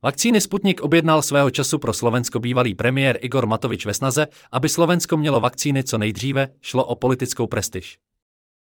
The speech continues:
Samozřejmě, že syndrom S D S nepostihne všechny očkované, ale určité procento lidí prostě tyto narychlo zkonstruované vakcíny zabijí a ta rychlá konstrukce se týká právě i Sputniku,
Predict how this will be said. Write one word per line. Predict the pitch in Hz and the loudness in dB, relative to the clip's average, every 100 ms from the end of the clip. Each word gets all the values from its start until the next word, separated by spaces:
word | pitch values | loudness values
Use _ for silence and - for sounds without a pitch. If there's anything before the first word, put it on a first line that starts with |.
| _ _ _ _ _ _ | _ _ _ _ _ _
Samozřejmě, | - 160 190 170 196 190 185 | 0 2 4 4 4 4 4
že | 160 | 2
syndrom | 139 160 160 156 | 2 2 2 2
S | 127 | 0
D | - 143 | 2 2
S | 123 | 2
nepostihne | 120 113 127 135 127 | -2 -4 -4 -2 -2
všechny | - 110 95 | -2 -6 -6
očkované, | 90 - 120 117 120 123 | -8 -4 0 2 2 -2
ale | 117 - | 0 0
určité | - 156 208 196 180 | 0 -4 0 2 2
procento | 165 - 165 143 | 2 0 0 2
lidí | 135 135 | 0 -2
prostě | 131 139 - 147 | -4 -4 -2 -2
tyto | 147 127 | 0 -2
narychlo | 98 113 131 110 | 0 0 -2 -4
zkonstruované | - 117 - 123 117 120 117 | -4 -6 0 2 2 2 0
vakcíny | 104 - 131 127 | 0 -2 -2 -2
zabijí | 110 113 117 127 131 | 0 0 -2 -4 -8
a | 113 110 | -6 -2
ta | 110 | 0
rychlá | 104 107 95 | 0 0 -2
konstrukce | 117 117 - 135 - 151 | -2 -6 -4 -4 -2 0
se | - | 0
týká | - 127 131 120 | -2 -2 0 0
právě | 113 120 131 | 2 2 0
i | - | -4
Sputniku, | 101 - 131 143 143 | -6 -8 -6 -4 -4